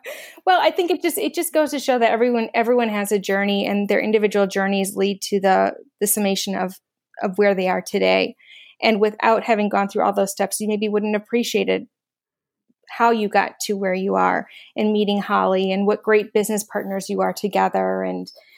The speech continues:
um, you know, I know I look up so much of what you're writing because you have a very personable way of approaching marketing, which I find to be really kind of difficult 'cause it's not my favorite thing.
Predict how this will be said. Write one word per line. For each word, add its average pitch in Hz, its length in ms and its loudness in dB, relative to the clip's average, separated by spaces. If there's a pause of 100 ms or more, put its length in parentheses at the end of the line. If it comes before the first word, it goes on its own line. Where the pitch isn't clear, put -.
(260)
um, 196 500 -2 (160)
you 214 100 -2
know, 196 140 0
I 208 140 0
know 214 160 2
I 196 240 2 (260)
look 220 200 0
up 208 120 -2
so 226 140 0
much 214 160 -2
of 202 80 -4
what 196 180 0
you're 202 80 0
writing 196 400 0
because 196 320 -4
you 226 200 0
have 208 260 2 (100)
a 214 180 0
very 220 540 2
personable 226 480 0
way 196 180 2
of 208 100 2
approaching 202 500 0
marketing, 233 480 2
which 214 180 0
I 208 140 4
find 202 320 0
to 208 80 -4
be 196 160 -2
really 196 180 0
kind 196 180 -6
of 185 80 -8
difficult 220 400 -2
'cause 233 120 -2
it's 202 100 -2
not 202 100 -4
my 196 100 -2
favorite 196 340 -2
thing. 214 340 -2